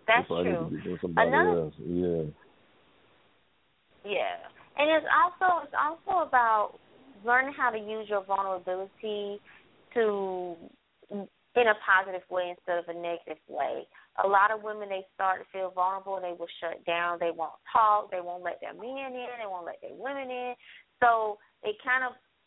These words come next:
Speaker 2: makes it hard for that man or that woman to please you and give you the things that they need, the things that, that you need from them. So you have to be open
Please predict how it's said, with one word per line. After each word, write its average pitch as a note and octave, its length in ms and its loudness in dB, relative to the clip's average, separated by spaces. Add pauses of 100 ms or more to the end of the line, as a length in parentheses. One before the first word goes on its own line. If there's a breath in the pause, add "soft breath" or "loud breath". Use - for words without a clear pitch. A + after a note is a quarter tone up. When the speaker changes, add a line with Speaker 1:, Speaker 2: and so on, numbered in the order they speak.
(580)
Speaker 2:
makes A3 480 -6
it G3+ 140 -4
hard A3 480 0 (100)
for G3+ 280 0
that F#3 240 -2
man F#3 160 -8
or F3 60 -8
that E3+ 240 -4
woman F3+ 280 -8 (100)
to E3+ 80 -10 (140)
please F#3+ 240 -16
you F3+ 100 -8
and E3+ 160 -8
give E3+ 200 -6
you F3+ 80 -16
the F3 160 -8
things E3 240 -10
that D#3+ 140 -14
they F3+ 200 4
need, E3 340 -8 (300 loud breath)
the G#3 160 6
things A3+ 340 2
that, F#3 160 -6 (220)
that G3 160 4 (140)
you G3 80 -8 (120)
need B3 380 -6
from E3+ 200 -4
them. - 280 -10 (380 loud breath)
So A3 60 8
you G#3 200 0
have - 320 4
to E3 80 -10
be D4 160 -8 (140)
open F3+ 520 -2